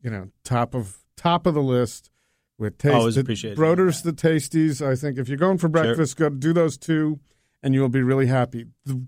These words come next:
Speaker 1: great thing about Broder is I've never had anything like it anywhere ever. Not that I've ever had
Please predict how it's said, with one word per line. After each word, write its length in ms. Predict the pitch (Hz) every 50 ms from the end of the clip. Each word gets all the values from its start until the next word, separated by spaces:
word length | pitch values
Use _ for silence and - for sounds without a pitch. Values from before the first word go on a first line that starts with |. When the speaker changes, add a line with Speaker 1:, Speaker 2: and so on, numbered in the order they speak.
| -
Speaker 1:
great 420 | - 156 156 175 202 214 214 233 226
thing 280 | - - 180 175 175 165
about 260 | 143 143 143 131 123
Broder 460 | - 131 135 135 131 123 117 113 107 - _ _ _ _ _ _ -
is 180 | - 139 123
I've 220 | 143 135 127 113 120
never 280 | 127 151 156 151 147
had 200 | 139 143 147 131
anything 340 | 131 131 127 127 135 123 117
like 240 | 113 113 107 - -
it 120 | 110 - _ _ -
anywhere 460 | 135 131 131 123 117 117 113 113 117
ever. 240 | 120 117 107 110 113
Not 200 | 135 139 135 135
that 100 | 143 131
I've 140 | 127 113
ever 220 | 123 120 110 120 117
had 260 | 117 131 120 117 117